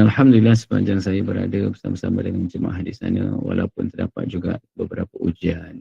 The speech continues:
sampai sana demam. Uh, jadi, apapun,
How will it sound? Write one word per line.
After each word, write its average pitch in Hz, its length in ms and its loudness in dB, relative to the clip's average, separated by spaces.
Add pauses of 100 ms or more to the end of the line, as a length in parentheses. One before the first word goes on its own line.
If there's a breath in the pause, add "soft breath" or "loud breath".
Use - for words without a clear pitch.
sampai 90 240 -10
sana 95 240 -2
demam. 87 640 2 (720)
Uh, 87 560 -4 (560)
jadi, 87 480 2 (160)
apapun, 107 560 2